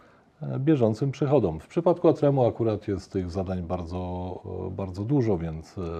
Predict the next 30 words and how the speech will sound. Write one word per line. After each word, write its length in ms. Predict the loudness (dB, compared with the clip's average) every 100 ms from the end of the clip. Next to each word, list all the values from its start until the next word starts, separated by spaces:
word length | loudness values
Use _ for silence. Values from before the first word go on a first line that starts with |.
| -6 -8 -10 -10
więc 220 | -10 -6
ten 200 | -6 0
efekt 480 | 0 0 -4 -6 -4
oczekiwania 720 | -4 -2 -4 -4 -4 -4 -2
na 120 | -4
pierwsze 360 | -6 -10 -10 -14
przychody 440 | -14 -12 -10 -6
jest, 380 | -6 -6 -12 -10 -8 -8 -10 -16 -20 -20 -20 _ -6
e, 60 |
jest 320 | 0 0 0
złagodzony. 800 | 0 2 4 2 4 6 4 2 -8 -18 -20 -20 -20 -20 _
Ale 180 | 4 8
giełdowo 480 | 10 12 12 12 8
pamiętamy 600 | 6 4 2 0 0 -2
wspólnie 400 | -4 -2 -2 -2
kilka 300 | -6 -4 -4
takich 320 | -4 -8 -8
spółek, 320 | 2 2 2
które 200 | 0 -2
na 120 | -2
przykład 400 | -6 -8 -4 -4
budowały 600 | -2 0 0 2 0 0
sieć 340 | -2 -2 -2 -2
G 260 | -2 -2
S 140 | -4 -6
M 460 | -6 -4 -4 -4
wzdłuż, 560 | -6 -4 -2 -2 -4 -10
e, 20 | -8 -6 -6 -6 -8 2
torów 300 | 4 4 0
kolejowych, 580 | -6 -6 -8 -6 -6